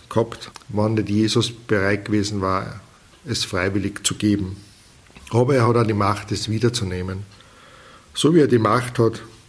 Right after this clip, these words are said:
da in Lazarus aufzuerwecken, das Leben wieder zu geben.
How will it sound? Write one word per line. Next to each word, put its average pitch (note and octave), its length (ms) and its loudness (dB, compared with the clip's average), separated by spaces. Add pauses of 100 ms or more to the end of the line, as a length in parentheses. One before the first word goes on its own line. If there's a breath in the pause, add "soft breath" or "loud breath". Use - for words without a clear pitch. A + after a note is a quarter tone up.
(120)
da A2 140 4
in G#2 100 0
Lazarus G2+ 840 0 (260)
aufzuerwecken, G#2 880 0 (340)
das - 160 -4
Leben A#2 320 2
wieder G#2 220 2
zu - 120 -6
geben. A2 420 -2